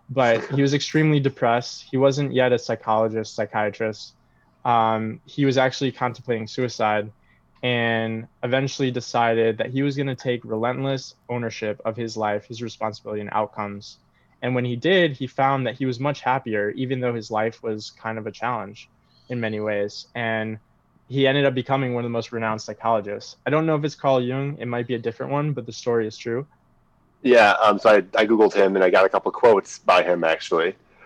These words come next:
Speaker 2: Um,
Speaker 1: Yeah.
Speaker 2: "Who looks outside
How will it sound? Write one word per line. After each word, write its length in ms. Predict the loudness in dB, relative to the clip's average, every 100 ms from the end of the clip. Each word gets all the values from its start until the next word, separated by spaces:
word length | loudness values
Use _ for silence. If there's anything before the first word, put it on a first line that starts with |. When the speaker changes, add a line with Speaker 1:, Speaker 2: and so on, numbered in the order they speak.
| -6 2
Speaker 2:
Um, 160 | 4
Speaker 1:
Yeah. 180 | 4 0 -8 _ _ _ _ _ _
Speaker 2:
"Who 200 | 4 6
looks 400 | 8 8 6 0 -2 6
outside 880 | 6 6 4 6 8 8 6 0